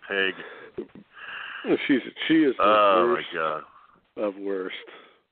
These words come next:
Speaker 1: Hashtag me neither.
Speaker 2: She's even worse than, she's even worse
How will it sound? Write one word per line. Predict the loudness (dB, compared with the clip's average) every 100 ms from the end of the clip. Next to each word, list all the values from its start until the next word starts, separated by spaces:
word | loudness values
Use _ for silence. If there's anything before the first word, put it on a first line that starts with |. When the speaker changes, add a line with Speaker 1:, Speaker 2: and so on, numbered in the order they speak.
| _ _ _ _ _ -20 _ _ -6 2
Speaker 1:
Hashtag | 2 2 0 2 2 0
me | -2 0
neither. | 0
Speaker 2:
She's | 2 2
even | 2 2
worse | 2 0 -4
than, | -6 -6 -16 _ _ _ _ _ -2
she's | 0
even | 0 -2 -4
worse | -4 -4